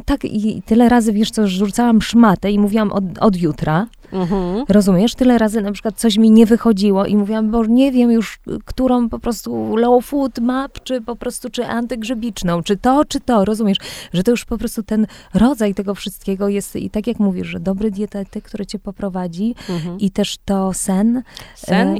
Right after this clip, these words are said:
Speaker 2: i trzecia rzecz to jest aktywność fizyczna. I tak
Speaker 1: Właśnie.
Speaker 2: jak powiedziałaś, najciężej jest zacząć.
Speaker 1: Dokładnie.
Speaker 2: Najciężej jest zacząć, bo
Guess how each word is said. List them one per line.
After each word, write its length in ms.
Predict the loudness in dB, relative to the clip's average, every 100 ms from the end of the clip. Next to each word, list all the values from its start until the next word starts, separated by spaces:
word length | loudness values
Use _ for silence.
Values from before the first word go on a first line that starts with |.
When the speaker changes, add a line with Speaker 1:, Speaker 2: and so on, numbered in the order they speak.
| -4
Speaker 2:
i 300 | -6 -6 -8
trzecia 440 | -10 -10 -8 -8
rzecz 260 | -8 -10 -12 -10
to 140 | -8
jest 320 | -6 -8 -10 -14
aktywność 680 | -16 -14 -12 -10 -12 -14 _
fizyczna. 600 | -18 -12 -12 -14 -18 -18 -18 -10
I 80 | -4
tak 40 |
Speaker 1:
Właśnie. 200 | -2 -2
Speaker 2:
jak 100 | -6
powiedziałaś, 340 | -6 -8 -10 -12
najciężej 580 | -10 -10 -10 -10 -8 -8
jest 140 | -8 -6
zacząć. 520 | -6 -6 -10 -14 -10
Speaker 1:
Dokładnie. 480 | -8 -6 -6 -6 -4
Speaker 2:
Najciężej 440 | -2 -2 -4 -4 -4
jest 120 | -2
zacząć, 460 | -4 -2 -4 -4 -4
bo 300 | 0 2